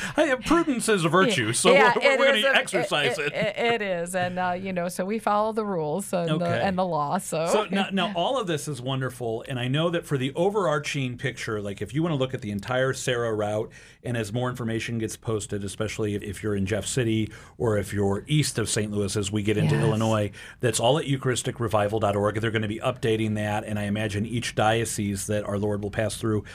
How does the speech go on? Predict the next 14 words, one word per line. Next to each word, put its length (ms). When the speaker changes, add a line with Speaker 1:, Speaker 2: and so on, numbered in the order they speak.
Speaker 1:
as 100
part 220
of 60
this 140
pilgrimage 600
will 100
then 200
have 500
information 560
that 160
they 160
will 140
be 120
sharing. 640